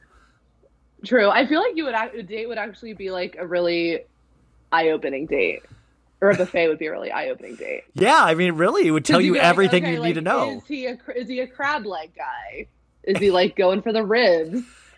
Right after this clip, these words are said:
Speaker 2: And
Speaker 1: Is he getting an eclair or the soft serve ice cream machine?"
Speaker 2: And I believe you have to pay beforehand, so it would really take care of that awkward bill thing at the very end, you know?
Speaker 1: True, and then if it's awkward and he asks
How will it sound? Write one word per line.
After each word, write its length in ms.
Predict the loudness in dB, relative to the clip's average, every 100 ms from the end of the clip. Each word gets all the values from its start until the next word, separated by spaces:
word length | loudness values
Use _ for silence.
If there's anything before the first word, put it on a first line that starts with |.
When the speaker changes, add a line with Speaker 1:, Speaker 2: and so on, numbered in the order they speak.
| -4
Speaker 2:
And 380 | 2 2 2 0
Speaker 1:
Is 160 | -2
he 100 | 0
getting 260 | 0 0 -2
an 80 | -4
eclair 760 | -6 -8 -6 -2 -2 -4 -8
or 180 | -10 -12
the 140 | -12 -14
soft 320 | -10 -10 -10
serve 160 | -12 -10
ice 200 | -12 -14
cream 180 | -18 -18
machine?" 460 | -16 -16 -12 -4
Speaker 2:
And 80 | 2
I 80 | 2
believe 300 | 2 0 2
you 120 | 4
have 120 | 4 2
to 80 |
pay 640 | -6 -6 -2 0 0 0 -2 -4
beforehand, 800 | -4 -4 -2 0 0 0 -4 -2
so 160 | 0 0
it 20 |
would 100 | 0
really 180 | -2 0
take 200 | -2 0
care 160 | 0 2
of 60 |
that 180 | 0 0
awkward 460 | 0 -2 -2 -6 -2
bill 240 | 0 0
thing 220 | -2 -4
at 80 | -4
the 60 | -6
very 400 | -6 -6 -6 -6
end, 280 | -6 -8 -10
you 120 | -10
know? 300 | -10 -10 -14 _ _ _ _ _ _ _ _ _ -4
Speaker 1:
True, 300 | 2 4 6
and 100 | 4
then 120 | 2
if 140 | 0 -4
it's 220 | -10 -14 _ -8
awkward 380 | -4 -4 -4 -6
and 120 | -8
he 80 | -8
asks 360 | -8 -8 -12